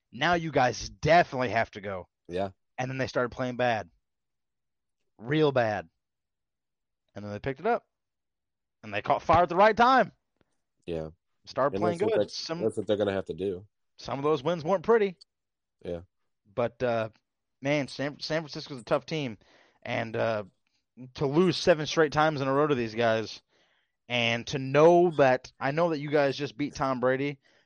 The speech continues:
Speaker 1: but to know that they went into Green Bay in Green Bay conditions, I'm talking snow and everything,
Speaker 2: Right.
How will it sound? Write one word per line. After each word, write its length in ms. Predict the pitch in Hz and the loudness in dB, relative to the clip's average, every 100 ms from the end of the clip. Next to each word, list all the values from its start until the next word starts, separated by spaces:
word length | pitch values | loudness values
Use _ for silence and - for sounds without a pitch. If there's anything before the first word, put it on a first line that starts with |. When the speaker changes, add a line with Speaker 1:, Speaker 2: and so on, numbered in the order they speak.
| _ | _
Speaker 1:
but 120 | 131 | -4
to 100 | - | -2
know 340 | 120 110 131 147 | -6 -2 2 2
that 120 | 95 | 0
they 160 | 117 127 | -6 -6
went 360 | 104 117 120 - | -6 -8 -8 -12
into 180 | 110 104 | -10 -10
Green 280 | 101 113 98 | -8 -8 -8
Bay 320 | 92 107 113 - - _ _ _ _ _ _ _ | -6 -6 0 0 0 _ _ _ _ _ _ _
in 200 | 123 123 | -8 -6
Green 340 | 123 120 143 127 | -2 0 0 2
Bay 180 | 131 | 2
conditions, 600 | 127 120 110 104 95 87 - | 2 -2 -2 -2 -6 -12 -6
I'm 140 | 127 | -2
talking 300 | 123 113 92 | 0 0 -2
snow 560 | - - - 127 135 131 | -10 -8 -4 0 2 0
and 100 | 117 | 0
everything, 560 | 117 113 101 98 85 - _ _ _ _ _ _ | -2 -4 -6 -10 -10 -16 _ _ _ _ _ _
Speaker 2:
Right. 260 | 107 90 | 0 2